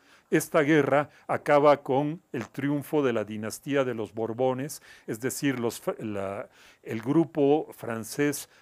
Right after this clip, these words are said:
acaba dominando sobre España y esto crea un nuevo sistema de alianzas. Habíamos hablado de que Francia había sido el primer enemigo de España,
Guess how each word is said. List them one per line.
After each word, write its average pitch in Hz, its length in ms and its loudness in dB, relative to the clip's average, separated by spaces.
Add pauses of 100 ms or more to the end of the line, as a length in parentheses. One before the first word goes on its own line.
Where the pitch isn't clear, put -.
(100)
acaba 139 460 2
dominando 127 720 -4
sobre 110 680 -6
España 135 600 -6 (520)
y 208 320 -4
esto 180 360 0
crea 160 320 2
un 139 160 -4
nuevo 151 280 2
sistema 127 540 -4
de 127 100 -2
alianzas. 143 560 -4 (360)
Habíamos 131 440 -4
hablado 135 440 2
de 113 80 -2
que 123 120 -8
Francia 143 640 -2 (280)
había 123 260 0
sido 135 260 0
el 120 60 0
primer 127 380 -4
enemigo 127 500 -4
de 127 80 -2
España, 147 480 -4